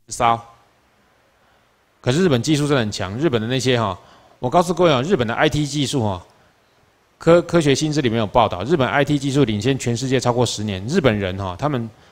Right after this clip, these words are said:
从以前到现在都一样，最好的东西一定在日本的本土。好东西我自己人先用，哈，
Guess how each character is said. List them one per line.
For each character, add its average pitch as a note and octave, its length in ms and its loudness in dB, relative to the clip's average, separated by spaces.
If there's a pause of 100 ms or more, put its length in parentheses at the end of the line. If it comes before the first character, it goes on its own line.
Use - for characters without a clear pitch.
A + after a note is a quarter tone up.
(100)
从 D#3 200 0
以 C#3 40 -2
前 A2 120 -2
到 B2+ 120 0
现 B2+ 100 -4
在 B2 60 -2
都 A#2+ 120 -2
一 G#2+ 40 -2
样， G#2+ 180 -4
最 F3 140 2
好 A2 80 2
的 G2+ 80 0
东 B2 180 -4
西 B2 100 -6
一 A2 60 -6
定 B2 100 -6
在 B2 60 -4
日 A#2+ 140 -4
本 G2+ 120 -6
的 F#2 120 -8
本 G2 180 -6
土。 - 160 -8 (1600)
好 A#2+ 200 2
东 D3 160 0
西 D3+ 120 -2
我 G#2+ 100 0
自 C#3 140 -4
己 A2 80 -4
人 F#2+ 120 -6
先 G#2+ 200 -6
用， G#2+ 120 -4 (1000)
哈， G2+ 260 -4